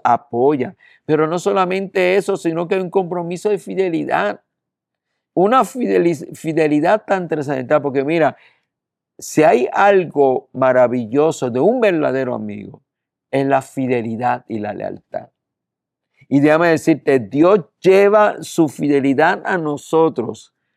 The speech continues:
y a lo que nos ha prometido a tal punto que aun siendo nosotros infieles, Él permanece fiel.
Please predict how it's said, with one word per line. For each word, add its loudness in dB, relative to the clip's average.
y 0
a 6
lo 4
que 0
nos 0
ha 2
prometido 0
a 4
tal 2
punto -4
que 4
aun 4
siendo -2
nosotros -2
infieles, -2
Él 2
permanece 0
fiel. -4